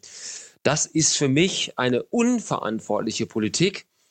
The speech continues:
Und wir lernen nicht aus diesen Fehlern. Im Gegenteil, äh, wir verschlimmern es noch immer mehr, äh, und das Ganze nicht, weil es, äh, gute fachliche Praxis ist, sondern weil es reine Ideologie ist. Und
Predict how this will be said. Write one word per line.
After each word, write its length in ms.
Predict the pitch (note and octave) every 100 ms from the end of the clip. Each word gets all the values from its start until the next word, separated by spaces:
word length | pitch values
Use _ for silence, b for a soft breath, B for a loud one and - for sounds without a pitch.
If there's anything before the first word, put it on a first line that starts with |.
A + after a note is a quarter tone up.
| b -
Und 260 | B2+ B2 A2+
wir 140 | B2
lernen 480 | A#2+ C3+ F3+ G3 E3
nicht 280 | F3 E3+ -
aus 200 | C3 -
diesen 240 | D#3 C#3+
Fehlern. 420 | - D3+ E3+ E3
Im 80 | B2
Gegenteil, 720 | A#2 D#3 F#3 D#3 D3+ D3 D#3+ - B B -
äh, 260 | B2+ B2+ A#2
wir 280 | A#2+ B2+ A#2+
verschlimmern 800 | - - C3 A#2+ D#3 F#3+ F#3+ D3
es 160 | D#3
noch 100 | D3+
immer 300 | A#2 D3 C#3+
mehr, 420 | C3+ C3 C3+ C#3 - B B B
äh, 200 | B2 B2+
und 200 | B2 B2
das 100 | B2+
Ganze 320 | C3+ C#3 E3
nicht, 340 | C#3 D#3+ E3 - b b b b _
weil 180 | B2+ C3
es, 240 | C3 -
äh, 180 | - B2
gute 280 | A#2+ D#3 D3+
fachliche 420 | - B2+ C3 A#2
Praxis 440 | - G#2 G2+ D3+ C#3+
ist, 200 | F3 -
sondern 300 | D#3 D3 C3+
weil 160 | C3
es 180 | C#3 -
reine 340 | A2 A#2+ C3
Ideologie 680 | C#3+ B2+ C#3+ C#3 C3+ G3 G3+
ist. 340 | - F2 -
Und 340 | - A#2+ A#2+